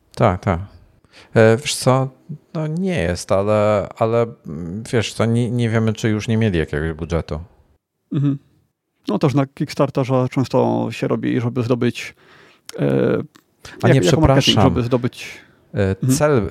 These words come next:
Speaker 1: cel był trzysta siedemdziesiąt pięć tysięcy, a zebrali sześćset dwadzieścia sześć.
Speaker 2: Mhm.
Speaker 1: Ja tak w ogóle muszę zobaczyć, co,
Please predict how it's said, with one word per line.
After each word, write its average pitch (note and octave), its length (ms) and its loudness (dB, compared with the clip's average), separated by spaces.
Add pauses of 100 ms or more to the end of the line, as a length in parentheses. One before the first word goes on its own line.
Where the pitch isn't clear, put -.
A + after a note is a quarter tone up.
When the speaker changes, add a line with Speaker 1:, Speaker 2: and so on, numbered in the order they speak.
Speaker 1:
cel C#3+ 260 0
był G#2 140 2
trzysta - 340 -2
siedemdziesiąt F#2+ 460 0
pięć F#2 200 -4
tysięcy, A#2+ 640 0 (500)
a G#2 220 2
zebrali A2 420 2
sześćset G2+ 360 -2
dwadzieścia F2+ 320 0
sześć. - 400 -8 (560)
Speaker 2:
Mhm. C#3+ 300 -4 (680)
Speaker 1:
Ja F#3 120 -6
tak E3+ 160 -6
w C3 60 -6
ogóle A#2+ 220 0
muszę G#2+ 220 -4
zobaczyć, F#2+ 360 -2
co, F#2 120 -4